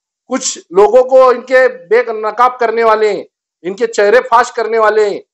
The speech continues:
कि हमारे भी कौन कौन से हमारे संपर्क में, कौन कौन से लोग हमारे साथ में, कुछ कांग्रेस के भी हैं, कुछ राष्ट्रवादी के भी हैं,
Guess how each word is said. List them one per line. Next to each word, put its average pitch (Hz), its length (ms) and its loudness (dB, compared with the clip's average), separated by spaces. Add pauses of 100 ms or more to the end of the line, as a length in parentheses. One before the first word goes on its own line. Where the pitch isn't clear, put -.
(240)
कि 202 60 -4
हमारे 202 400 2
भी 262 100 -6
कौन 196 260 -6
कौन 247 180 -2
से 240 100 -2
हमारे 233 220 0
संपर्क 220 440 -6
में, 226 340 0 (340)
कौन 185 160 -8
कौन 247 180 0
से 240 140 -4
लोग 220 200 0
हमारे 220 300 2
साथ 202 220 0 (100)
में, 220 280 -4 (280)
कुछ 226 120 -16
कांग्रेस 208 440 -2
के 247 140 -8
भी 240 80 0
हैं, 233 100 2
कुछ 233 120 -2
राष्ट्रवादी 214 540 0
के 226 140 -4
भी 226 220 2
हैं, 196 100 -4